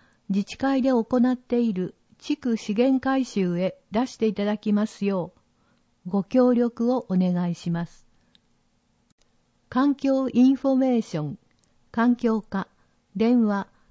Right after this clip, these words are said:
零五六一五六の零七二九。七月の金属類、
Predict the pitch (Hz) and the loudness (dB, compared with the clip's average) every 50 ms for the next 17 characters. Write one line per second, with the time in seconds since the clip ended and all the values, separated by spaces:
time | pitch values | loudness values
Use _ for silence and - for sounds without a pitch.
0 | - _ - 240 269 277 277 254 262 277 277 262 208 196 - - - 214 208 202 | -16 _ -2 0 2 2 0 0 -2 0 0 0 -2 -2 -6 -4 -4 -4 -4 -4
1 | - _ - 160 143 - _ _ _ _ _ _ 214 233 269 277 277 269 277 277 | -6 _ -12 -12 -12 -14 _ _ _ _ _ _ -2 0 2 2 2 0 -2 -4
2 | 277 - 214 180 165 151 - _ _ _ _ _ 214 240 269 285 277 262 277 277 | -4 -4 -4 -4 -4 -4 -8 _ _ _ _ _ -2 0 0 0 0 0 0 0
3 | 262 240 202 185 180 196 202 196 185 - - - 185 170 143 - 160 _ _ _ | -2 -2 0 0 0 0 0 -2 -2 -6 -8 -8 -8 -8 -8 -12 -16 _ _ _
4 | _ _ _ _ _ _ _ _ _ - - - - - 277 262 269 285 285 - | _ _ _ _ _ _ _ _ _ -20 -20 -12 -2 -2 0 0 0 -2 -4 -4
5 | - 240 214 180 175 - - _ - - - 269 285 285 269 254 277 277 277 269 | -2 0 0 0 0 -4 -6 _ -20 -2 0 2 4 4 4 2 0 -2 -2 -2
6 | 247 190 185 170 165 143 - | -2 0 0 -2 -4 -6 -10